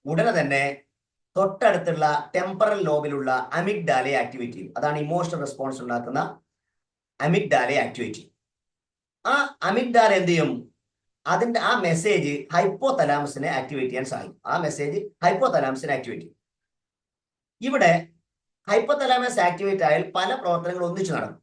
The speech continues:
ഓരോന്നായി ഞാൻ പറയാം. ആദ്യം തന്നെ സംഭവിക്കുന്നത് നമ്മുടെ സിമ്പത്തറ്റിക് നെർവസ് സിസ്റ്റം, ഓട്ടോണമിക് നെർവസ് സിസ്റ്റത്തിന്റെ ഭാഗമായ സിമ്പത്തറ്റിക് നെർവസ് സിസ്റ്റം ആക്ടിവേറ്റ് ആവും. അതെന്ത് ചെയ്യും? അത് ആ, ഏഹ്, നെർവ് സെൽസ് വഴി, ആ പാത്വേ വഴി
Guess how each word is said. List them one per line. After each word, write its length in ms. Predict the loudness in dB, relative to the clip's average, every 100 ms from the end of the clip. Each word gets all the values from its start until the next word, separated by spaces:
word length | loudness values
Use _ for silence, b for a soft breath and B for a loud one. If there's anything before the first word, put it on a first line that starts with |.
| 2
ഓരോന്നായി 400 | 4 4 2 0
ഞാൻ 160 | 0
പറയാം. 260 | -4 -8 -14 _ _ _ _ _ _ -2
ആദ്യം 400 | 0 2 2 2
തന്നെ 140 | 2
സംഭവിക്കുന്നത് 800 | 2 2 2 0 0 0 0 -4 _ _ _ _ -4
നമ്മുടെ 500 | 0 4 2 2 -6 _ _ -14
സിമ്പത്തറ്റിക് 800 | -6 -4 0 2 2 0 0 0
നെർവസ് 280 | 2 0
സിസ്റ്റം, 300 | -2 -8 -8 -2
ഓട്ടോണമിക് 480 | 0 0 -2 -2 0
നെർവസ് 240 | 0 0
സിസ്റ്റത്തിന്റെ 320 | -4 -4 -4
ഭാഗമായ 640 | 0 0 2 2 2 0 -4 _ _
സിമ്പത്തറ്റിക് 720 | -4 -2 2 2 2 0 0
നെർവസ് 320 | 0 0 -2
സിസ്റ്റം 260 | -4 -6 0
ആക്ടിവേറ്റ് 400 | 0 2 0 0
ആവും. 260 | -6 -12 _ _ _ _ _ _ _ _ _ 0
അതെന്ത് 240 | 4 4 6
ചെയ്യും? 340 | 6 4 0
അത് 380 | 2 4 4 2 _ -2
ആ, 240 | 2 2 2 -6 _ -8
ഏഹ്, 220 | -4 -4 -4
നെർവ് 300 | 2 4 4
സെൽസ് 340 | 2 0 0
വഴി, 240 | 0 0 0
ആ 160 | -2
പാത്വേ 400 | 0 0 0 0
വഴി 520 | 2 0 0 -2 -4